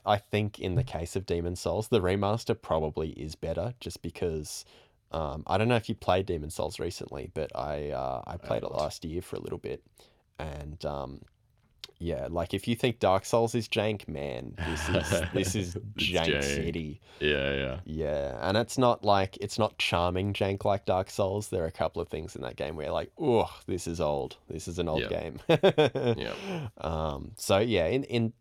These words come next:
Speaker 1: in that way, I think it, it'd be nice to play the remaster, but, like, at the same time, would have been cool just to port it and then,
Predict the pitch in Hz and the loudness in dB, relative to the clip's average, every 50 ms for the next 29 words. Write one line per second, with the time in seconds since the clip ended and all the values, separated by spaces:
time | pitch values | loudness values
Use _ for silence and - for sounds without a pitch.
0 | - - 107 104 104 98 104 95 95 - 95 87 82 78 76 78 80 - - 87 | -6 -2 0 0 2 4 4 4 4 4 4 4 4 4 4 2 0 -2 -4 -6
1 | 82 82 - _ - _ _ - 78 78 - - - - 80 80 78 - 80 78 | -6 -6 -10 _ -20 _ _ -8 -8 -8 -8 -6 -6 -6 -4 -4 -6 -6 -6 -4
2 | 73 71 73 - - - - - - - - - - - - - - - - - | -4 -6 -6 -6 -8 -8 -4 -4 -4 -4 -4 -6 -6 -6 -8 -8 -8 -10 -10 -10
3 | - - - - - - - - - 67 65 - - - - - - - - - | -10 -10 -10 -6 -8 -8 -6 -2 -2 -2 -2 -4 -8 -20 -20 -20 -20 -20 -20 -20
4 | - - - _ _ - - 101 - - 110 113 117 110 - - 127 143 139 127 | -20 -20 -20 _ _ -6 -6 -6 -2 0 2 2 2 0 0 0 4 4 6 4
5 | 123 117 117 113 117 127 120 120 - - 135 131 139 131 120 120 113 - - - | 4 4 2 2 2 2 0 0 2 4 4 6 6 6 4 2 -2 0 2 0
6 | 104 - - - 110 117 131 131 117 107 104 107 - - 98 95 95 98 95 98 | 0 0 4 6 6 8 8 6 6 4 2 0 -2 -2 0 0 0 2 2 2
7 | 98 95 95 92 92 92 92 92 104 | 4 4 2 2 0 -2 -4 -4 -6